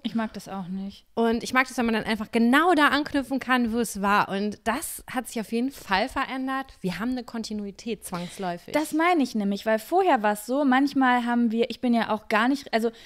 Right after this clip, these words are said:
Speaker 1: ich hab, bin immer so extrem. Entweder ich spreche mit jemandem zweimal oder dreimal die Woche und dann tauche ich ab,
Speaker 2: Mhm.
Speaker 1: weil irgendwas ist oder ich auf Reisen war oder sonst was. Und dann weiß ich noch ganz genau, dass ich dich manchmal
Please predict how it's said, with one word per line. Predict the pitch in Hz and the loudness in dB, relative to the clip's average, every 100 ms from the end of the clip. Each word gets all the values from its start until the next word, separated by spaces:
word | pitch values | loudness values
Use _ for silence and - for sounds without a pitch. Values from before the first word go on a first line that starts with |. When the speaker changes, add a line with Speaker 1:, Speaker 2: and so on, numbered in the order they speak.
| - - | -20 -8
Speaker 1:
ich | 254 | -2
hab, | 254 | 2
bin | 226 254 | 4 4
immer | 311 320 277 | 6 4 4
so | 254 262 | 2 2
extrem. | - 240 - - 233 202 202 | 2 -2 -6 -6 0 2 2
Entweder | 262 294 285 | 2 2 2
ich | 247 | 2
spreche | - 254 254 | -2 -4 0
mit | 240 220 | 0 0
jemandem | 233 220 - 214 208 | 0 0 0 -4 -2
zweimal | - 214 208 196 | 0 2 4 2
oder | 202 196 | 0 -2
dreimal | 190 196 196 | 0 0 0
die | 190 185 | -2 2
Woche | 254 - 349 392 - - - | 2 4 2 2 -8 -10 0
und | 233 | 4
dann | 269 277 | 4 2
tauche | 262 240 220 | 4 2 2
ich | - | -4
ab, | 165 - - - | -6 -6 -12 -2
Speaker 2:
Mhm. | 240 196 | -2 2
Speaker 1:
weil | 220 | 2
irgendwas | - 285 262 214 208 | 2 4 4 2 -4
ist | 185 - - - | -14 -16 -14 -4
oder | 208 202 | -2 -2
ich | 269 | -4
auf | 285 - | -6 2
Reisen | 208 208 196 | 2 4 0
war | 180 196 | 0 0
oder | 220 | 0
sonst | 202 185 - | -2 -6 -10
was. | - - - - - - - | -16 -16 -20 -20 -20 -14 2
Und | 262 262 - _ _ _ _ _ _ _ - | 6 6 4 _ _ _ _ _ _ _ 2
dann | 262 240 | 4 6
weiß | 277 359 | 6 4
ich | 330 - | 2 0
noch | 262 - | 0 2
ganz | 302 381 - | 0 0 -2
genau, | 330 311 | 2 4
dass | 240 226 | 2 0
ich | 254 | -6
dich | 247 262 | -4 0
manchmal | 240 233 | 0 0